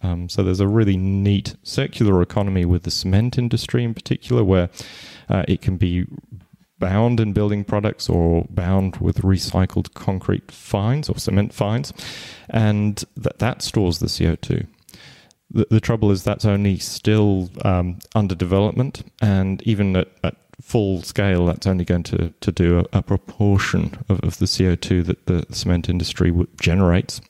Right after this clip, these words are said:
The alternative is actually to store it in the subsurface. Uh, so, well, two kilometers beneath the ground, uh, really, really deep, in either hydrocarbon fields. So th-,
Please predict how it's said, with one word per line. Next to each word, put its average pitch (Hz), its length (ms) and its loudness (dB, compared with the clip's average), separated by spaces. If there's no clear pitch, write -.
The 113 120 4
alternative 127 560 0
is 113 120 2
actually 110 320 -2
to - 120 -6
store 104 640 0
it - 100 -10
in 95 140 -2
the 92 60 -2
subsurface. - 960 -4
Uh, 82 340 -4
so, 85 300 -4
well, 113 580 0
two 131 340 0
kilometers 104 640 2
beneath 98 520 -2
the 95 100 0
ground, 95 480 2
uh, 92 200 2
really, 98 360 2
really 92 320 2
deep, 95 320 0
in 101 540 2
either 101 520 2
hydrocarbon 127 960 0
fields. 151 600 -4
So 90 480 0
th-, - 220 -8